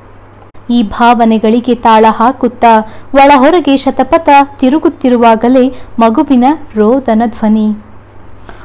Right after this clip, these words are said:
ಓಂಕಾರನಿಗೆ ಬಹಿರಂಗ ಪ್ರಜ್ಞೆ ಮೂಡಿ ನೋಡಿದಾಗ ಉಚಹ ಕಾಲ ಸಮೀಪಿಸುತ್ತಿತ್ತು.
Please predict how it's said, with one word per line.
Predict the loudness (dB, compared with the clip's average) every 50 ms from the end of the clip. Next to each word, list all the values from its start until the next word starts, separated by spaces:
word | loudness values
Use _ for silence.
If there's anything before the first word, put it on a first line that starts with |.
| -6 -2
ಓಂಕಾರನಿಗೆ | -2 0 0 -2 -2 -2 -2 -2 0 0 0 0 0 0 -2 -2 -2
ಬಹಿರಂಗ | 0 -2 -2 0 0 0 0 2 2 2 2 2
ಪ್ರಜ್ಞೆ | 0 0 -2 -2 0 0 0 0
ಮೂಡಿ | 0 0 0 0 0 0 0
ನೋಡಿದಾಗ | 0 0 0 0 0 -2 0 0 0 0 2 2 2 0 -2 -6 -18 -8 -4 -2
ಉಚಹ | -2 -2 -2 -4 -2 -2 0 -2
ಕಾಲ | 0 0 0 2 2 4 4 4 2 2 0 -2 -6
ಸಮೀಪಿಸುತ್ತಿತ್ತು. | -4 -2 0 0 0 0 -2 -2 -4 -6 -6 -6 -6 -6 -8 -10 -6 -4 -4 -4 -4 -6